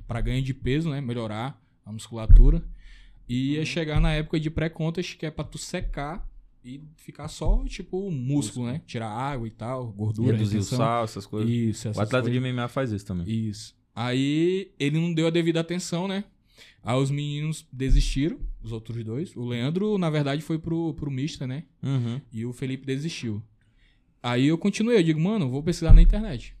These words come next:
Speaker 1: Fui na internet. Aí pesquisei lá. Aí fui diminuindo meu carboidrato, aumentando
Speaker 3: Uhum.
Speaker 1: a proteína. Na tora, sozinho.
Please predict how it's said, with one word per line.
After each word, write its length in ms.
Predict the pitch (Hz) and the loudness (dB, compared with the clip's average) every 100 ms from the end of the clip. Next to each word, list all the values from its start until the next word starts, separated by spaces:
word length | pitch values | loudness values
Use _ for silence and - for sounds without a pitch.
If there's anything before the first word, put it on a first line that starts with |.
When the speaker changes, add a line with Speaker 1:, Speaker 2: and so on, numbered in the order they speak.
| - | -20
Speaker 1:
Fui 120 | 113 | -14
na 80 | 120 | -14
internet. 640 | 113 113 117 120 - - _ _ _ _ - _ _ _ _ _ _ _ _ _ _ | -8 -8 -6 -10 -14 -20 _ _ _ _ -20 _ _ _ _ _ _ _ _ _ _
Aí 760 | - - 120 123 127 127 123 123 - - - | 6 8 6 4 2 0 -4 -8 -16 -20 -8
pesquisei 480 | 139 - 143 131 131 | -8 -4 -2 -2 -2
lá. 300 | 117 139 - - - | -4 -6 -10 -20 -12
Aí 100 | 123 | -12
fui 120 | - | -6
diminuindo 360 | 143 135 135 127 | -6 -6 -6 -6
meu 100 | 123 | 8
carboidrato, 720 | 123 113 117 117 113 147 - - | 10 10 6 0 -2 -4 -6 -10
aumentando 360 | 123 107 104 104 | -4 -2 0 0
Speaker 3:
Uhum. 60 | |
Speaker 1:
a 40 | 113 | 0
proteína. 600 | 120 120 113 117 135 170 - _ - _ | -4 -4 -6 -6 -8 -10 -16 _ -20 _
Na 100 | 113 | -14
tora, 320 | 151 254 127 | -10 -8 -10
sozinho. 500 | 98 117 135 165 101 | -10 -10 -8 -6 -6